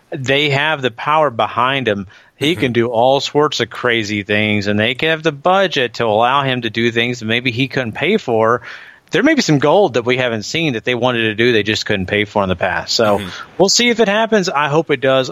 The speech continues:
Speaker 1: I'm looking forward to it.
Speaker 2: And it's also gonna matter, too, about how much creative control Matt Hardy has over this deal, too, because you know w-,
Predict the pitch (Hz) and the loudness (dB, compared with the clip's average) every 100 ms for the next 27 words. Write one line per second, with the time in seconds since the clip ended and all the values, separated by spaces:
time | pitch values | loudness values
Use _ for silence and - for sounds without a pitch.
0 | - 131 123 120 107 - 107 95 98 90 | -4 -2 -2 -2 -4 -4 -6 -6 -8 -16
1 | - _ _ - - - _ - 208 190 | -16 _ _ -10 -10 -10 _ 2 4 4
2 | 190 220 185 175 190 170 160 160 156 151 | 2 2 0 2 0 0 0 0 -2 -2
3 | 185 170 156 156 147 147 135 - 147 147 | -2 0 -2 0 -2 -2 -6 -6 -4 -4
4 | 131 147 - 139 123 123 131 123 110 143 | -4 -6 -4 -4 -2 -2 0 0 0 -2
5 | 156 110 101 104 - 113 107 - 123 113 | -2 -4 -4 -6 -6 -4 -6 -6 -8 -8
6 | 120 131 139 151 175 156 147 139 | -6 -4 -2 0 0 2 0 -2